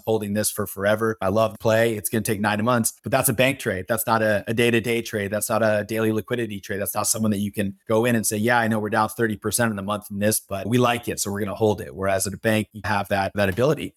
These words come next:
Trading each bucket of that allows us a little bit more nuance and a little bit more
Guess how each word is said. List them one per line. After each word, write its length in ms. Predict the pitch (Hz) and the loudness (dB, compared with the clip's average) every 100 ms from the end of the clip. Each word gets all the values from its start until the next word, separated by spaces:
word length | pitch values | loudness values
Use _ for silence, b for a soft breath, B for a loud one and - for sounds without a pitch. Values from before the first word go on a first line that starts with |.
| _ | _
Trading 360 | - 151 143 | -2 2 2
each 220 | 139 131 - | 2 0 -2
bucket 300 | - 135 139 | -2 -2 0
of 140 | 117 101 | -2 0
that 280 | 104 104 104 | 2 2 0
allows 460 | - 110 117 120 113 | -2 2 4 2 2
us 180 | 110 - | 0 0
a 40 | |
little 220 | 107 113 | -2 -2
bit 160 | 107 98 | -2 -4
more 220 | 107 101 | -2 0
nuance 720 | 101 117 110 95 95 - - - | 2 4 6 6 4 0 -6 -8
and 100 | 104 | -6
a 40 | |
little 180 | 104 110 | 2 2
bit 120 | 107 | 2
more 220 | 104 101 | -4 -4